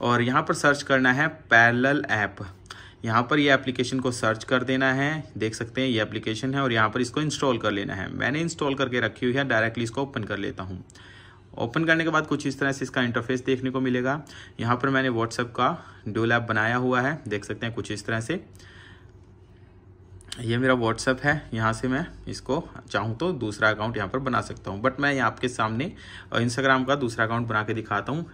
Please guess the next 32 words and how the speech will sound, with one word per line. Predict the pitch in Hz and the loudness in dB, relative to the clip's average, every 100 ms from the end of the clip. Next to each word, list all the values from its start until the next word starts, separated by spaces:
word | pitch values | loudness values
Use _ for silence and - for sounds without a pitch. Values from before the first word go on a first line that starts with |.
| 107 | 4
ऐड | 113 | 4
का | 127 | 6
ऑप्शन | 143 139 151 | 2 0 -2
है, | 170 - | 0 2
ऐड | 107 113 | 0 0
पर | 113 | -4
क्लिक | 120 117 | -4 -4
करिए। | 123 127 120 - - - - - - 113 | -2 -2 -4 -8 -18 -20 -20 -20 -6 2
यहाँ | 117 | 4
पर | 120 143 | 4 0
जिस | 131 143 151 | 0 -4 0
भी | 165 | 0
एप्लीकेशन | 139 123 120 120 131 | 0 0 -2 -2 0
का | 127 | 4
आपको | 120 117 | 4 2
ड्यूल | 123 113 120 | -2 0 0
बनाना | 120 113 110 | 2 2 2
है, | 113 127 | 0 0
क्लोन | 117 117 | 0 0
बनाना | 113 110 107 107 | 2 2 0 0
है, | 131 | -4
उसको | 156 113 - | -4 -4 -4
सिलेक्ट | 135 113 98 - | 0 0 0 -4
कर | |
लीजिए। | 98 95 92 95 98 | -6 -8 -8 -10 -6
Instagram | 113 - 120 120 117 | -6 -2 0 2 2
है, | 120 143 - - - - | 0 -4 -6 -18 -20 -2
ऐड | 104 107 | 0 2
पर | 120 | 0
क्लिक | 113 113 117 | -2 -4 -2
करता | 107 - | -2 -2
हूँ। | 113 165 | -2 -4